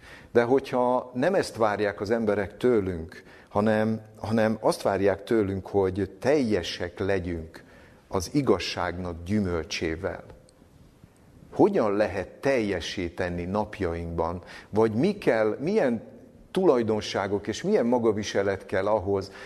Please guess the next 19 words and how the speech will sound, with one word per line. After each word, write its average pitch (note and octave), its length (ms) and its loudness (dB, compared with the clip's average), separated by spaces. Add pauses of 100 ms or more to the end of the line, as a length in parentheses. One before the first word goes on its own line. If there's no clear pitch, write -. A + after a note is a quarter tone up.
(140)
hogy G#2+ 220 4
a, G#2+ 340 0
az B2 100 -4
igazságnak G#2+ 720 0
a G2 60 -2
gyümölcse G#2 640 0
teljessé A2 720 0
váljon G2+ 440 0
a F2 80 -2
mi F2 160 -6
életünkben G2+ 920 0 (260)
a A2 100 0
Galata A2+ 500 4
öt B2 200 0
huszonkettőn F2 1000 -6
túl? E2+ 320 -4 (2750)
És - 80 -10
tudjátok, A2+ 520 4
a, G#2 380 0